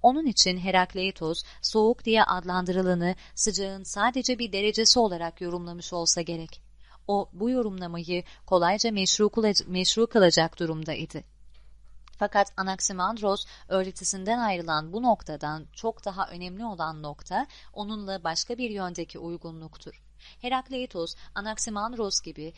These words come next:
evrenin sona ermesi ile her şeyi yok eden dünya yangınından daima yeni bir evrenin doğmasının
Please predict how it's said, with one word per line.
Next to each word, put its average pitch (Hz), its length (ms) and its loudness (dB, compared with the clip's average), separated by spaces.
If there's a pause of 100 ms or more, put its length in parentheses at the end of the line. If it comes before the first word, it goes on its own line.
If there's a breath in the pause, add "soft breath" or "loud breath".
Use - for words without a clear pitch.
(180 loud breath)
evrenin 202 420 0
sona 202 420 -4
ermesi 214 520 -10
ile 170 320 -12 (180 loud breath)
her 208 220 -4
şeyi 208 360 -6
yok 202 220 -6
eden 208 340 -6
dünya 180 360 -4
yangınından 202 880 -6 (300 loud breath)
daima 202 580 0
yeni 185 360 -10
bir 247 120 -6
evrenin 196 580 -6
doğmasının 160 720 -4